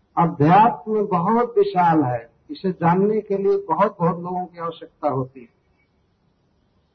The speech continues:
और ऐसे भी देखिए, हम लोगों के जीवन में जो भी शिक्षा है, पढ़ाई है, वो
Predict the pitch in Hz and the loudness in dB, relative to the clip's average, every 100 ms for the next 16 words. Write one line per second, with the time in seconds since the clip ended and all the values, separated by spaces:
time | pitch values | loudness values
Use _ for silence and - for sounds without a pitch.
0 | _ _ _ _ _ - 185 202 - - | _ _ _ _ _ 4 6 6 6 6
1 | 214 - 202 208 220 170 196 208 208 196 | 4 2 0 0 0 0 2 0 0 -4
2 | - 202 214 208 202 190 180 202 185 180 | -4 -2 -2 -2 -4 -4 -2 -4 -6 -14
3 | - 190 175 - 170 143 156 185 139 123 | -6 -2 -2 -4 -6 -2 -2 -2 -6 -10
4 | _ _ _ _ _ - 170 | _ _ _ _ _ -8 -6